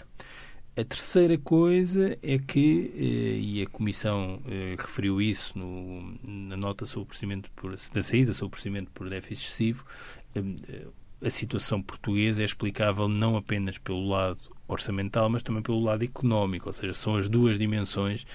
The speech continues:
que estão a favorecer, eh, Portugal, e é isso que faz com que Portugal tenha passado a ser apresentado na Europa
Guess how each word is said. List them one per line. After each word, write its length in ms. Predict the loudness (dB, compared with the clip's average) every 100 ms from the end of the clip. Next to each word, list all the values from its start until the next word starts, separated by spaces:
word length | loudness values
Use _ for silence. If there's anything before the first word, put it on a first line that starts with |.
| -14 -12 -6
que 60 |
estão 260 | 0 4 4
a 40 |
favorecer, 640 | 2 -2 -4 0 2 2 -2 -6
eh, 260 | -6 -4 -4 -8
Portugal, 460 | -2 6 8 8
e 240 | 6 4 6
é 20 |
isso 200 | 6 4
que 60 | 2
faz 180 | 2
com 140 | 2 -2
que 60 | -4
Portugal 480 | -4 4 6 6 2 -8 -2
tenha 220 | 2 2
passado 440 | 2 2 4 6 6
a 60 |
ser 300 | 2 2 0
apresentado 960 | 0 0 2 4 4 6 8 8 6 2 -4 -12 -10 2
na 120 | 6
Europa 680 | 6 8 6 6 2 0